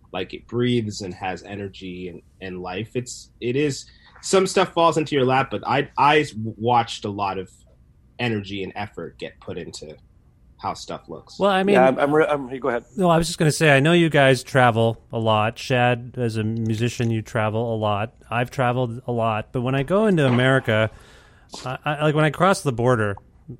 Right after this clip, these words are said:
Speaker 2: in Buffalo or wherever I am, Detroit, I feel it right away. Like, I feel, it's a palpable feeling for me that I'm in a different place. And what I love about this series, beyond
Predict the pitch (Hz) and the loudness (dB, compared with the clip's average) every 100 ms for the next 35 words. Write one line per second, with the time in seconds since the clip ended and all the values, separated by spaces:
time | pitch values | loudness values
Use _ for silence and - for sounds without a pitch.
0 | _ 127 113 104 120 123 113 113 113 107 | _ -4 -2 -2 -2 0 2 2 0 0
1 | 117 113 110 107 107 104 - 117 117 - | 0 0 0 0 -2 -4 0 2 2 -4
2 | _ _ _ 135 - 196 175 139 131 117 | _ _ _ -6 2 4 6 6 4 4
3 | 113 101 - _ 131 127 127 - 147 151 | 2 -2 -8 _ -4 0 -2 0 2 6
4 | 143 135 143 139 120 - 147 - 127 117 | 6 4 0 0 -2 0 0 0 -2 -2
5 | 127 123 117 117 110 110 113 110 110 113 | 0 2 0 -2 -2 -2 -2 -2 -2 -2
6 | 104 113 110 101 104 98 - - _ - | -2 -4 -6 -4 -6 -6 -10 -16 _ -20
7 | _ - _ 123 120 120 120 - _ - | _ -20 _ -2 2 2 -2 -6 _ -2
8 | 131 127 139 175 151 127 123 - - 120 | 0 4 4 4 4 2 0 -4 -2 0
9 | 113 - 127 113 113 110 | 0 0 2 2 2 0